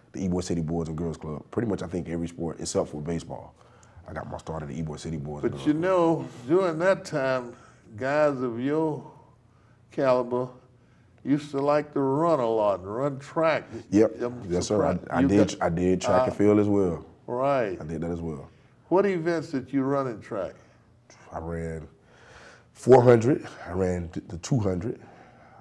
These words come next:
Speaker 1: Uh, I ran a lot of relays, the four by four relay, the four by one hundred relay.
Speaker 2: Mm-hmm.
Speaker 1: I also did, participated in the long jump, high jump, and triple jumps as well.
Speaker 2: Boy, you had quite an experience as an athlete. Well, first of all,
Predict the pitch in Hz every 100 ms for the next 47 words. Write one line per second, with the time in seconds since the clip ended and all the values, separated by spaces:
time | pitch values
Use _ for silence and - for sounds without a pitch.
0 | - 80 80 78 78 76 - _ - 82
1 | 78 - 92 90 85 90 90 95 90 85
2 | 87 90 85 - 90 90 85 87 85 82
3 | - 90 87 85 87 85 87 87 87 82
4 | 87 82 80 78 82 85 85 82 73 85
5 | 85 85 82 82 - - 92 92 101 90
6 | 90 87 85 87 80 - 90 - 87 82
7 | 85 78 82 87 87 82 87 80 87 82
8 | 78 82 80 - 78 71 - 80 73 -
9 | - - - 85 80 71 - _ - -
10 | 127 151 123 127 156 139 147 131 110 98
11 | - 147 147 135 110 - - - 185 190
12 | 139 - 110 104 113 160 190 147 117 98
13 | 85 - - _ 156 156 233 233 185 160
14 | 156 147 139 131